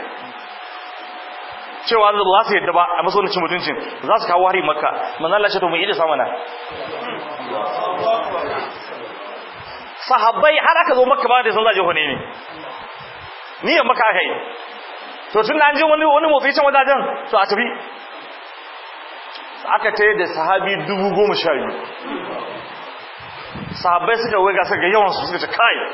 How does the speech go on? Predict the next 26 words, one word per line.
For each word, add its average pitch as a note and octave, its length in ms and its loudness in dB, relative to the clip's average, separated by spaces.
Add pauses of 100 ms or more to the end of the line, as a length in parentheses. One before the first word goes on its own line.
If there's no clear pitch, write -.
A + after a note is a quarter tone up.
(380)
in B3+ 120 2
dai C4+ 220 4
dan G3+ 200 2
yawa G3+ 300 6
ne, C3+ 100 -2 (340)
yau G3 140 4
ba G3 160 4
yadda F#3 160 2
za F#3 80 4
a F3 40 6
yi E3 60 4
da D3 80 2
mu." A#2+ 140 -2 (1160)
Allah F#3 240 4
ce, F3+ 180 0
"To, D3+ 880 4 (240)
dan D3+ 140 0
yawa F3+ 220 4
ko? D#3 120 2 (760)
Za - 60 2
ku F3+ 160 6
gane D#3 240 2
ba C#3 140 2
ku B2+ 80 0
da C3 80 0
wayo." G#2+ 220 2